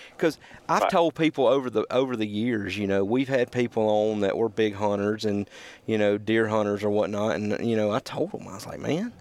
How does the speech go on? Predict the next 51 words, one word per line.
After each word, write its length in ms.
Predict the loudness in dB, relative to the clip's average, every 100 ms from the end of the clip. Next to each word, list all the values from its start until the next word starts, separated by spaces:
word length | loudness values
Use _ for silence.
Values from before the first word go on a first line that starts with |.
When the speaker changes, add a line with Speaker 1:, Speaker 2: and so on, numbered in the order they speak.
| -20 _ -8
Speaker 1:
if 140 | -2
my, 240 | 0 -2 -4 -12 -12 -4
I 200 | 0 2
am 180 | 2 0
not 200 | -2 0
gonna 180 | 0
have 260 | 2 -2 0
a 40 |
squirrel 380 | -4 0 2 2
dog 280 | 2 0 0
that 120 | 0
runs 320 | 0 0 -2 -2
deer. 440 | -4 -4 -6 -14 _ -8
I 60 |
just 200 | -4 -2
don't, 320 | 2 2 0 -4
you 120 | -2 0
know. 200 | 0 -2 -8 -4
I'm 120 | 0
not 120 | 0 0
gonna 100 | 0
bring 320 | 4 4 4
a 60 | 2
dog." 420 | 2 4 4 2 _ -20 -20 -4
You 120 | 2
know, 140 | 2 2
I 100 | -2
can't 300 | 0 -2 0
say 380 | 0 2 2 2
that 220 | -4 -2
he 200 | 0 2
won't, 320 | 4 2 2
if 160 | -2 -2
a 60 |
dog, 420 | 2 4 4 2
if 120 | 0 -4
a 40 |
deer 320 | 0 2 2
jumps 440 | 0 0 0 0 2
up, 200 | 2 2
or 100 | -6
a 40 |
pack 320 | -2 -2 0
of 120 | -4 -2
deer 340 | 0 2 0
jump 320 | 0 -2 2
up 200 | 0 0
in 120 | -4
front 240 | -2 0 2
of 180 | 2 2
'em, 160 | -2